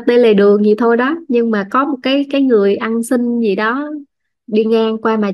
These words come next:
chỉ cho bánh mì thôi là, ừ, tự nhiên ngày đó chỉ bán đắt.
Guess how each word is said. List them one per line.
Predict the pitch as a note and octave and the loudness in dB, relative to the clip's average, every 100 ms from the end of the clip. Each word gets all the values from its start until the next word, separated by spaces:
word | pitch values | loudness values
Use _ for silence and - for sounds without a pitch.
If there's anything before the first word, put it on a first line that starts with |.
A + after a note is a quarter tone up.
| G3 | -4
chỉ | F#3+ | -4
cho | A#3 | 0
bánh | A3+ C4 | 0 0
mì | G#3+ F3+ F#3+ | 0 0 0
thôi | G#3+ | -2
là, | G#3 F#3+ F#3 F3+ - _ _ _ _ _ - | 0 -2 -4 -8 -16 _ _ _ _ _ -12
ừ, | G3+ F3+ F3 | -8 -6 -2
tự | F3+ | 0
nhiên | G3+ A3 | 0 0
ngày | G3 G#3 | 0 -2
đó | A3+ | 0
chỉ | F#3+ | -2
bán | A3+ B3+ | -2 -2
đắt. | C#4 | -2